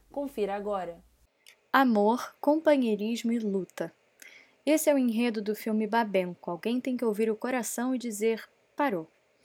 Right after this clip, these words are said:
Speaker 2: que, mesmo sem ter passado para a fase final de indicações, foi escolhido para representar o Brasil no Oscar de dois mil e vinte e um. O documentário dirigido, produzido e roteirizado por Bárbara Paz mostra, em pouco mais de uma hora,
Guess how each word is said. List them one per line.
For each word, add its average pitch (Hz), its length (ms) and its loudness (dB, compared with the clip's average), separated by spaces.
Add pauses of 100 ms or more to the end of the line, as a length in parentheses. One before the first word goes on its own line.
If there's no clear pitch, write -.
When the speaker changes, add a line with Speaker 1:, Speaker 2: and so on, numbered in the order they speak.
(280)
Speaker 2:
que, 185 180 -6
mesmo 214 400 -4
sem 262 200 -4
ter 254 180 -2
passado 208 460 0
para 190 100 -2
a 185 60 -4
fase 185 260 -4
final 247 340 -2
de 240 120 -4
indicações, 190 760 -8 (340)
foi 254 140 0
escolhido 285 420 0
para 285 140 -2
representar 254 540 -2
o 262 40 0
Brasil 247 400 0
no 262 120 4
Oscar 214 420 4
de 190 100 -6
dois 208 160 2
mil 220 140 2
e 214 60 -2
vinte 220 260 -4
e 254 60 -4
um. 180 200 -6 (1000)
O 202 60 -8
documentário 226 580 0
dirigido, 220 640 -2
produzido 208 520 -2
e 214 40 0
roteirizado 233 760 2
por 190 160 -2
Bárbara 190 400 0
Paz 196 320 0
mostra, 190 480 -2
em 185 80 -8
pouco 233 280 -6
mais 220 160 2
de 190 80 -4
uma 196 200 0
hora, 196 360 2